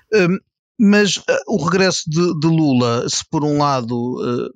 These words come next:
denota também uma, uma, uma escassez de alternativas, uma vez que tiveram que, que o ir buscar para, para vencer Bolsonaro nas urnas,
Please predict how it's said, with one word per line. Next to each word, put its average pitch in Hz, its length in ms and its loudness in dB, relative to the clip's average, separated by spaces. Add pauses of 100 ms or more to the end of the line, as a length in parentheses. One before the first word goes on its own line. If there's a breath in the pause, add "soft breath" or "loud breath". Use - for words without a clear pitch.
(260)
denota 135 460 -4
também 135 320 -2
uma, 123 240 -2
uma, 117 320 -2
uma 117 200 -2
escassez 131 540 -2
de 131 60 -4
alternativas, 127 880 -2 (420 loud breath)
uma 139 140 0
vez 131 200 -2
que - 60 -14
tiveram 135 320 -2
que, 135 140 -8
que 127 360 -6
o 135 40 0
ir 123 120 -2
buscar 131 420 -4
para, 123 440 -2
para 131 240 -2
vencer 127 400 -2
Bolsonaro 123 640 -4
nas 131 220 -4
urnas, 170 280 -2